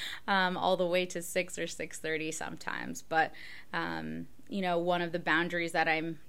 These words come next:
trying to set more, and it's probably more for myself, not necessarily for my team, but,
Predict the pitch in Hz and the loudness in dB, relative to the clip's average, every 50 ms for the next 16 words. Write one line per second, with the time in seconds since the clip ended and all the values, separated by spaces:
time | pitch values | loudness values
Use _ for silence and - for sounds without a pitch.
0 | 180 - - - 226 220 220 226 240 233 - 247 226 - - 196 180 - 196 202 | -10 -8 -4 2 4 4 4 4 4 0 -2 -4 -2 0 2 0 2 2 2 2
1 | 190 190 190 180 170 170 175 175 180 185 185 - - 262 254 254 285 226 226 220 | 4 6 6 8 8 8 6 6 4 2 0 0 2 2 4 4 4 6 6 4
2 | 208 202 175 175 175 180 - - 190 175 160 165 165 - 175 170 170 185 - 214 | 4 4 4 4 4 4 2 0 2 2 2 2 2 2 2 4 4 4 4 2
3 | 190 170 165 185 185 190 - 208 196 - - 180 175 175 175 175 165 165 - - | 2 2 4 4 2 2 0 -2 -2 2 2 4 4 4 4 2 0 -2 -2 -2
4 | 170 156 165 160 165 - - - 185 165 165 160 160 160 151 - 165 160 | -2 0 0 0 0 -2 -2 -2 -2 -2 -2 -2 -4 -4 -2 0 0 0